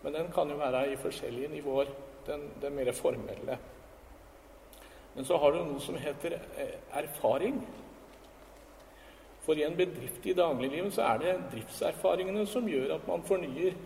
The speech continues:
og forbedrer. Det er ikke kunnskapen i seg selv, men det er rett og slett, der var det en feil, hvordan løser vi det problemet?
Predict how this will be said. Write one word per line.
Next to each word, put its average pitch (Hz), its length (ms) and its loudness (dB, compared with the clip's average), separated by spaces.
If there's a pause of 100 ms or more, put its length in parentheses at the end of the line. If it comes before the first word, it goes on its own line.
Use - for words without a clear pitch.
(140)
og 160 140 -6
forbedrer. 190 480 0 (680)
Det - 80 -2
er 87 140 2
ikke - 180 -8 (140)
kunnskapen - 580 -2
i 151 80 -4
seg - 160 2
selv, 185 220 2
men 196 80 -2
det 175 80 2
er 156 80 4
rett 135 180 -2
og - 60 -2
slett, - 340 -2
der 135 220 4
var 120 180 2
det 139 60 0
en 151 100 -6
feil, 139 300 0
hvordan 135 260 0
løser - 300 -4
vi 151 100 -4
det 135 160 0
problemet? 117 480 -4